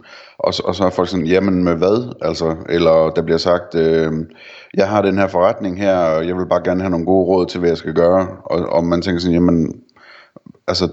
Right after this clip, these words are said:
det kan jo være alt muligt, og, øh, og kan du give os nogle eksempler på nogle problemer, eller kan du give os nogle tal på, hvordan forretningen er skruet sammen, eller et eller andet?" Altså, vær, vær sådan lidt mere konkret, ikke?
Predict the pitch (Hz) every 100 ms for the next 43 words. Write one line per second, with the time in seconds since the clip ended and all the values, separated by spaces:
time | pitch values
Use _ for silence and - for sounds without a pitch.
0 | - 113 101 87 117 110 95 90 87 -
1 | 85 85 80 80 80 80 78 82 82 -
2 | - - - - 87 82 101 98 95 92
3 | 85 - 107 101 - 85 87 - 87 107
4 | 95 76 78 - 80 85 98 95 90 87
5 | 98 101 98 90 90 95 82 90 82 82
6 | 80 87 87 90 98 98 82 76 78 78
7 | - - - - _ - _ 113 110 90
8 | 101 92 69 90 98 - 101 120 117 110
9 | 104 107 107 90 - 143 156 - 104